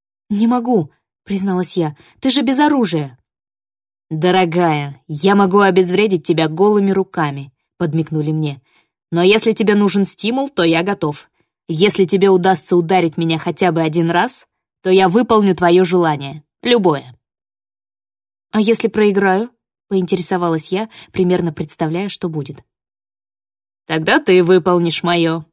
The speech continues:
Улыбка Аида была настолько провокационной, что я покраснела.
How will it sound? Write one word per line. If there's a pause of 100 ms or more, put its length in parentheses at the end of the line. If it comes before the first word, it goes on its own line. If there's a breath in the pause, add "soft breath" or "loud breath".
(720)
Улыбка
Аида
была
настолько
провокационной,
что
я
покраснела.